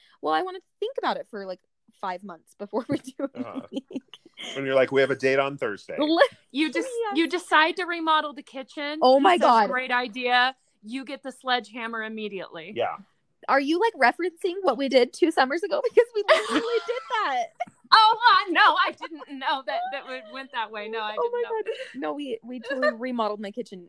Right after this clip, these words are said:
Speaker 1: in two weeks. It was insane. But
Speaker 3: <laughs>
Speaker 1: so, um, yeah, we matched with some couples, immediately had, like, some great chemistry with some people, and, um, and <clears throat> a lot of people use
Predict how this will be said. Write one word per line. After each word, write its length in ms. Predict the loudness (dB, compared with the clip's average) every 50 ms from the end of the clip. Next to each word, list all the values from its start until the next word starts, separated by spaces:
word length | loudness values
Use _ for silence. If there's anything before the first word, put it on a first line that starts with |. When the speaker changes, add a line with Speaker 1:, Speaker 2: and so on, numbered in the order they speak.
| _ -14
Speaker 1:
in 160 | -14 -14 -10
two 160 | -8 -8 -6
weeks. 360 | -6 -8 -10 -12 _ -16 -10
It 80 | -10 -8
was 120 | -8 -10 -12
insane. 320 | -16 -14 -14 -14 -12 -8 -6
But 140 | -6 -6 -6 _ _ _ _ _ -20 _ _ _ _ -14
Speaker 3:
<laughs> 420 | -8 -2 0 2 2 2 0 _ 2
Speaker 1:
so, 440 | 4 4 4 4 4 2 0 -2 -4
um, 380 | -10 -10 -10 -10 -10 -12 -14 -18 -20 _ -12
yeah, 200 | -8 -8 -8 -8
we 140 | -8 -12 -14
matched 420 | -14 -12 -12 -12 -12 -14 _ -18 -18
with 100 | -18 _
some 140 | -18 -16
couples, 500 | -12 -14 -12 -8 -6 -6 -4 -4 -6 -8 -12 -12
immediately 460 | -12 -10 -10 -10 -10 -10 -10 -10 -10 -10
had, 300 | -12 -12 -12 -12 -12 -10
like, 160 | -12 -14 -14 _ _ _ _ _ _
some 220 | -18 -14 -12 -10
great 220 | -8 -6 -8 -8 -8
chemistry 440 | -8 -10 -8 -8 -8 -10 -8 -8 -8
with 80 | -8
some 120 | -8 -10 -12
people, 440 | -12 -10 -8 -6 -6 -4 -4 -6 -8 -8
and, 440 | -8 -8 -8 -8 -8 -10 -10 -12 -12 -12 -10
um, 520 | -8 -8 -8 -8 -10 -10 -10 -10 -10 -12 -14 -18 -20 _ _ _ _ _ _ _ _ _ _ _ _ _ _ _ _
and 640 | 4 4 4 4 4 0 -2 -4 -6 -6 -8 -10 -12 _ _ -14
<clears throat> 0 | -14 -12 -8 -6 -4 -4 -4 -4 -6 -10 _ _ _ _ _ _ _ _ _ _ -10
a 60 | -6
lot 180 | -4 -4 -6
of 60 | -6 -8
people 200 | -12 -10 -10 -8
use 220 | -8 -8 -10 -10